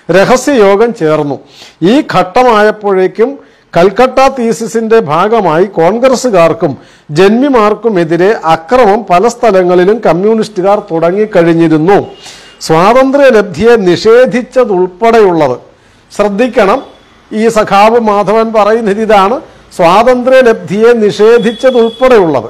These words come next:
എന്നുവെച്ചാൽ സ്വാതന്ത്ര്യം കിട്ടിയിട്ടില്ല എന്ന് പ്രഖ്യാപിച്ചത് ഉൾപ്പെടെയുള്ള തെറ്റായ നലം-, നയം മൂലം ഞങ്ങൾ തീർത്തും ഒറ്റപ്പെട്ടു.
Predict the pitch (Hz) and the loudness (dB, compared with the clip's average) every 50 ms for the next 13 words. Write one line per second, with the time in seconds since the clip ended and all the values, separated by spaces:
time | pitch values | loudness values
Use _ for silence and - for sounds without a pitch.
0 | - - 160 180 196 190 214 233 277 311 - - _ _ _ _ - - 196 180 | -12 -12 -8 -8 -6 -2 0 -2 -2 -2 -6 -14 _ _ _ _ -4 -2 0 2
1 | 196 214 226 226 220 214 226 226 233 185 208 196 - 214 226 233 226 196 - 208 | 2 2 2 2 2 2 0 0 0 0 -4 -4 -4 -4 -4 -4 -6 -6 -6 -6
2 | 185 170 175 202 208 180 120 - - - - _ _ - 190 196 196 226 247 214 | -4 -2 0 2 2 2 0 -2 -8 -16 -20 _ _ -8 -6 -4 -4 -4 -4 -2
3 | 220 185 - - 185 190 202 202 202 196 - 233 226 220 262 320 - - - - | -4 -6 -4 -4 -2 0 0 0 0 0 0 0 0 2 0 -2 -2 -6 -16 -20
4 | - - _ _ _ - 170 185 214 226 220 - - 277 277 262 233 214 196 202 | -20 -20 _ _ _ -2 0 2 2 0 0 -2 0 2 2 4 4 2 2 2
5 | 220 226 226 - 170 160 165 - 220 220 220 233 254 254 269 262 214 180 180 208 | 0 0 0 -2 -2 -4 -2 -4 -2 0 0 2 2 2 2 0 -2 -2 -2 -2
6 | 233 240 240 - 233 180 175 175 190 233 262 269 240 180 165 156 151 151 117 101 | -4 -4 -8 -10 -6 -2 0 2 2 0 0 -2 -2 -4 -2 -2 -2 -4 -4 -6
7 | - _ _ _ _ - 170 170 175 185 196 208 220 233 214 - 180 180 190 190 | -12 _ _ _ _ -6 -4 -2 0 0 0 0 0 0 0 0 2 2 2 2
8 | 196 190 214 233 262 254 - 165 147 - - - 208 202 - - 165 147 - - | 0 0 -2 -4 -4 -4 -8 -8 -8 -8 -6 -6 -6 -4 -2 -2 -4 -4 -2 -4
9 | 160 139 | -6 -6